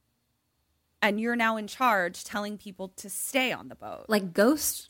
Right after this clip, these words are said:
Speaker 2: are speaking to you.
Speaker 1: Yes.
Speaker 2: You are seeing them and talking to them.
Speaker 1: Yes.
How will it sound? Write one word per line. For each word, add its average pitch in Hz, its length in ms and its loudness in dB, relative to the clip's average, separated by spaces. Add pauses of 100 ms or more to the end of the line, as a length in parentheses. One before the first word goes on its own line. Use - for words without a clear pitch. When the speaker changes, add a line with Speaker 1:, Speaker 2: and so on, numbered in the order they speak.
Speaker 2:
are 185 180 4
speaking - 920 0
to - 220 -8
you. - 440 -10 (300)
Speaker 1:
Yes. 254 220 4
Speaker 2:
You 240 380 2
are 175 300 4
seeing 262 680 2
them 262 480 2 (400)
and 175 260 -4
talking 254 680 2
to 247 500 0
them. 165 720 -2 (200)
Speaker 1:
Yes. - 800 -4